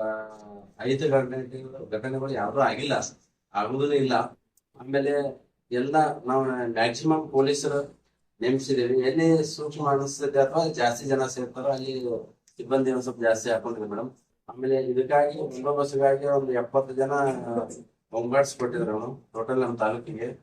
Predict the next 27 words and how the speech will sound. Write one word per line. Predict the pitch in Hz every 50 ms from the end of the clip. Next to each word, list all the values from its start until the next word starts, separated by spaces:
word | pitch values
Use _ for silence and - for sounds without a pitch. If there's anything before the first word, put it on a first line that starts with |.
| _ _ -
ಎಪ್ಪತ್ತು | - - - 127 123
ಜನ | - 131 131 131
ಹೋಮ್ | 117 117 117 117 127
ಗಾರ್ಡ್ಸ್, | 139 135 135 - 135
ಎರಡು | 135 135 131 123 117 117 117 120 120 117 -
ಕೆ | 117 120
ಎಸ್ | 127 123 -
ಆರ್ | 120 117 117
ಪಿ | - - 135 143 - - - _ _ _ _ _ _
ಎಲ್ಲ | 107 117 127 143 139
ಕೊಡಿದ್ರೆ | 135 131 127 127 127 135 151 156
ಸೂಕ್ತ | - 151 147 143 - 127
ಬಂದೋಬಸ್ತ್ | 120 120 120 127 135 135 139 135 - 123
ಇದೆ. | 120 123 123 123 123 - _ 120
ಮತ್ತೆ | 120 - - 135
ಎಲ್ಲಿ | 139 151 165 160
ಜಾಸ್ತಿ | 156 143 127 127 127 - - 160 165 165 165 165 160 160
ಜನ | 156 147 143 143 147
ಸೇರ್ತಾರೋ | 139 - 139 139 127 143 151 175
ಅಲ್ಲಿ | 170 151 - 143
ನಾವು | 143 143 143 135
ಜಾಸ್ತಿ | 127 123 123 117 - 139 135
ಅಂದ್ರೆ | 131 127 123 127 120 117
ಕೆ | 123
ಎಸ್ | 123 123 123
ಆರ್ | 127 123 120 -
ಪಿ | - 135 135 135 - - _ _